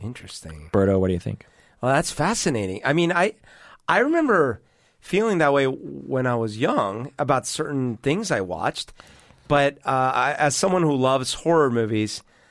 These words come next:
Speaker 1: I'm not usually affected in that way. I will say that there are a couple of things that,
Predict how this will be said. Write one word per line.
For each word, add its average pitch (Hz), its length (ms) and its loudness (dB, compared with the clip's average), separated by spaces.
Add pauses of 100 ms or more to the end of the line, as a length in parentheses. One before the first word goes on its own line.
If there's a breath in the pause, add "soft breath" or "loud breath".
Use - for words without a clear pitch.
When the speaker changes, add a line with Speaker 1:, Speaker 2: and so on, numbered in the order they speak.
(240 soft breath)
Speaker 1:
I'm 151 100 2
not 180 240 2
usually 147 460 2
affected 143 480 0
in 113 80 -2
that 107 180 0
way. 101 220 -2 (420 loud breath)
I 151 80 4
will 254 320 0
say 202 560 0 (520 soft breath)
that 160 200 0
there 160 140 4
are 160 80 4
a 156 40 -4
couple 196 360 0
of 180 100 -4
things 151 380 0
that, 131 320 2